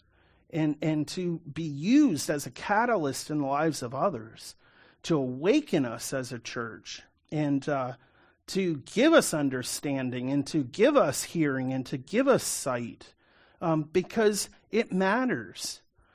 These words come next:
And I just wanna close, um, just by saying, you know, there was a man that I met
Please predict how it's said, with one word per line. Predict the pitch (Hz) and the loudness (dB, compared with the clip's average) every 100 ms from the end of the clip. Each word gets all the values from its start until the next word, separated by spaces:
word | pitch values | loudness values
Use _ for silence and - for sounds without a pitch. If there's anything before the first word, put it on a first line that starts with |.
| _ _ | _ _
And | - 170 - | -2 -2 4
I | 190 | 4
just | 196 277 - | 4 0 2
wanna | 277 262 202 | 2 2 0
close, | - 180 190 220 226 - - 165 | -2 0 2 2 0 -4 -6 -2
um, | 170 156 156 - | 2 2 0 -2
just | 202 208 | -4 -2
by | - 180 | 2 2
saying, | 165 - 196 190 | 0 0 0 0
you | 180 | 2
know, | 175 170 | 2 2
there | 175 226 | 2 2
was | 220 196 180 | 2 2 2
a | |
man | 147 151 160 170 156 | 2 2 2 2 2
that | 139 | 0
I | 139 139 | -2 -2
met | 135 143 151 | -2 -2 -4